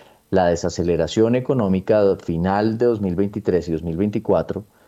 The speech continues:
va a ser más fuerte por cuenta de que la Reserva Federal va a tener que mantener sus tasas de interés más altas por un tiempo largo. Pero en el corto plazo, la tendencia es bajista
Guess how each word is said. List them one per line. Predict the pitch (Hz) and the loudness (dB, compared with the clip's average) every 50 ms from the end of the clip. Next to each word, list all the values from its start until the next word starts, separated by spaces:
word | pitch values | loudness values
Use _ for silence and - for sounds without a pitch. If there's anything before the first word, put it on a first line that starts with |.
| _ _ _ _ - 90 | _ _ _ _ -2 -2
va | 85 | 0
a | 82 | 0
ser | - 107 107 | 2 2 2
más | 113 127 131 127 | 2 2 0 0
fuerte | - 135 127 113 101 - 165 196 - - _ _ _ _ _ _ _ - | 2 2 2 2 2 0 -4 -4 -4 -6 _ _ _ _ _ _ _ -2
por | - 110 107 101 101 | 2 2 2 2 0
cuenta | 104 - 104 98 90 85 - - 98 98 101 104 _ _ | 0 0 0 0 0 0 0 0 0 0 -2 -6 _ _
de | 92 90 90 - | -8 -6 -6 -4
que | - 101 92 85 85 85 - - | -2 0 0 0 0 -2 -4 -4
la | - 90 90 85 85 82 | -2 0 2 2 2 2
Reserva | 80 82 82 - 92 85 85 87 | 0 -2 -2 -2 -2 0 0 0
Federal | - - 90 82 80 80 76 73 | 0 0 0 2 2 0 0 0
va | 85 | 0
a | 80 - | 0 0
tener | - 85 87 92 90 87 | -2 0 0 0 0 0
que | - 92 | 0 0
mantener | 92 87 85 - 90 78 73 73 | 0 0 0 -2 -4 -4 -6 -6
sus | - 80 76 - | -6 -8 -6 -4
tasas | - 82 82 - 85 80 | -4 -4 -2 -2 -2 -2
de | 87 | -2
interés | 87 80 - 80 78 78 76 - - _ _ _ _ _ _ _ | -4 -4 -2 -2 -2 -2 -4 -6 -12 _ _ _ _ _ _ _
más | - 98 95 90 - 110 | 0 2 2 2 2 2
altas | 98 92 90 - 104 95 - | 2 2 2 0 -2 -2 -2
por | - 107 92 | -2 -4 -4
un | 82 76 | -4 -4
tiempo | - 95 87 82 - 92 90 87 110 | -4 -4 -4 -2 -2 -2 -2 0 2
largo. | 131 139 120 95 82 - - | 2 2 2 2 0 -4 -4
Pero | - 95 90 | -2 -2 0
en | 90 87 | 0 0
el | 90 90 | -2 0
corto | - 135 131 127 165 156 | 0 0 0 0 0 0
plazo, | - 160 156 156 - 202 214 214 - _ _ _ _ _ - | 2 2 2 2 0 -2 -2 -4 -6 _ _ _ _ _ -6
la | - 98 95 95 | -2 -2 -2 -2
tendencia | - - 87 90 87 82 - 95 | -2 -2 -2 -2 -2 0 0 0
es | 98 95 90 - | 0 0 0 0
bajista | 104 95 92 92 104 92 - - - - | -2 0 0 0 -4 -4 -6 -10 -16 -16